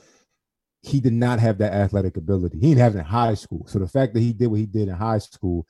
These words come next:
and then college and then the N B A, looking like a guy at, you know, L A Fitness, but just a cold bucket,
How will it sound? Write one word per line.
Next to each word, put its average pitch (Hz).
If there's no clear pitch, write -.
and 92
then 107
college 107
and 98
then 113
the 104
N 110
B 98
A, 87
looking 117
like 104
a 98
guy 101
at, 95
you 117
know, 85
L 123
A 107
Fitness, 98
but 90
just 117
a 78
cold 110
bucket, 165